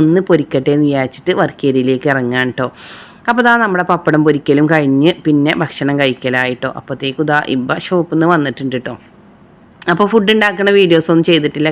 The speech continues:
കാരണം നമ്മൾ സദ്യ ഉണ്ടാക്കുന്നതും എല്ലാ വിഭവങ്ങളും തയ്യാറാക്കുന്നതും ഒക്കെ മുന്നത്തെ പല വീഡിയോയിലും ചെയ്തിട്ടുണ്ട് ട്ടോ. അപ്പോൾ പിന്നെ ഇബ്ബ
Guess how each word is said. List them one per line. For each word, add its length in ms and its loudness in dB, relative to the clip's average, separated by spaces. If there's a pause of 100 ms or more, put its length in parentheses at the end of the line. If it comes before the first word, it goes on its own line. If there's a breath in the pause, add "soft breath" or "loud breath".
കാരണം 280 0
നമ്മൾ 160 0 (120)
സദ്യ 320 -2
ഉണ്ടാക്കുന്നതും 560 0 (580 loud breath)
എല്ലാ 160 6 (160)
വിഭവങ്ങളും 500 2
തയ്യാറാക്കുന്നതും 800 2
ഒക്കെ 300 -6
മുന്നത്തെ 360 2 (100)
പല 240 2
വീഡിയോയിലും 480 2
ചെയ്തിട്ടുണ്ട് 560 0
ട്ടോ. 60 -6 (400 loud breath)
അപ്പോൾ 200 2 (320)
പിന്നെ 220 4 (100)
ഇബ്ബ 120 0